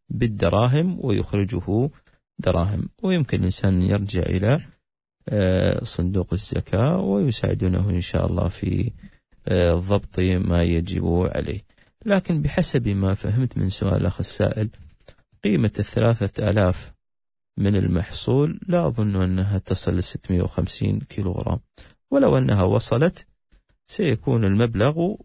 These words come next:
خمسة بالمئة من جملة الناتج، إذا قدرنا أنه باعه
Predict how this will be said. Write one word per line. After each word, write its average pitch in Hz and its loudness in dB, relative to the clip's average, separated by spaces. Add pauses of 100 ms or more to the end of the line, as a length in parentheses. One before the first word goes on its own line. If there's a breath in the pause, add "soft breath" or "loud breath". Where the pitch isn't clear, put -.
خمسة - -2
بالمئة 90 0
من 90 0 (200)
جملة 98 0 (600 soft breath)
الناتج، 87 2 (220)
إذا 139 2
قدرنا 98 0
أنه 101 2
باعه 101 0